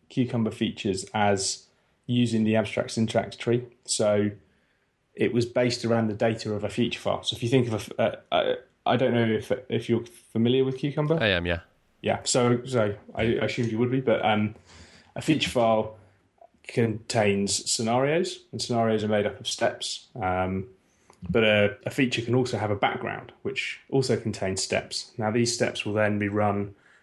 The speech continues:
Speaker 1: before the steps in the scenario. And if you start thinking about that as a data model, you,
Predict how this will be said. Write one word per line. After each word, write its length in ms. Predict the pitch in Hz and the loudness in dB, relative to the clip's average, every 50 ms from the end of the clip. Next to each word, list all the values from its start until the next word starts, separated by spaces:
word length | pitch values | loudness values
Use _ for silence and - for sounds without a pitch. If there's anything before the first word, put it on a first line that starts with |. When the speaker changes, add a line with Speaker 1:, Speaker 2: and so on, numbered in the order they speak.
| _ _ - | _ _ -14
Speaker 1:
before 300 | - - - 113 107 101 | -10 -2 2 2 4 4
the 80 | 104 107 | 4 2
steps 460 | - - - 110 107 - - - - | 2 2 2 0 0 -2 -4 -6 -6
in 140 | 107 104 101 | -4 -4 -4
the 60 | 101 | -4
scenario. 800 | - - - 117 120 120 123 120 120 120 120 117 117 113 113 - - _ _ _ _ _ _ _ _ _ _ _ _ _ | -4 -4 -2 0 2 2 2 2 2 2 4 2 2 2 0 -4 -12 _ _ _ _ _ _ _ _ _ _ _ _ _
And 160 | - 117 135 | -2 0 0
if 120 | 139 - | 0 0
you 60 | 156 139 | -2 -2
start 300 | - - 156 - - - | 0 0 0 0 0 0
thinking 200 | 135 123 117 120 | 0 0 2 0
about 160 | 117 117 113 | 0 2 2
that 100 | 113 - | 2 0
as 120 | - - - | 0 -4 -6
a 40 | |
data 320 | 98 135 139 160 165 - 123 | -4 -2 -2 -2 0 -2 -2
model, 420 | 107 101 98 101 98 98 107 117 120 | -2 -2 -2 -2 -4 -4 -4 -6 -6
you, 420 | 117 120 113 110 107 107 113 113 | -2 0 0 2 2 0 -2 -4